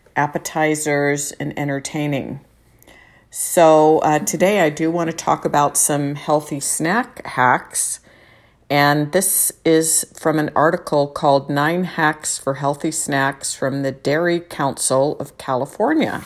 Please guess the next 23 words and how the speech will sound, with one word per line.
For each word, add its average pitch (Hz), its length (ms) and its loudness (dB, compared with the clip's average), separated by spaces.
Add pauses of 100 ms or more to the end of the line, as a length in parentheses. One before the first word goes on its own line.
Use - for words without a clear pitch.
(720)
So 156 800 4 (560)
just - 320 -2
so - 180 2
you 165 160 0
people 160 480 -2
know 147 300 2
that 143 340 0
have 147 260 -8
lactose 151 640 0
issues, 139 760 -2
um, 127 400 -2
a 135 60 -4
lot 139 260 -2
of 139 80 -4
these 131 320 -4
suggestions 135 720 -2
are 131 200 0
going 135 240 2
to 147 80 -6
have 135 320 -8
dairy 190 400 4
in 135 160 2
it, - 260 -4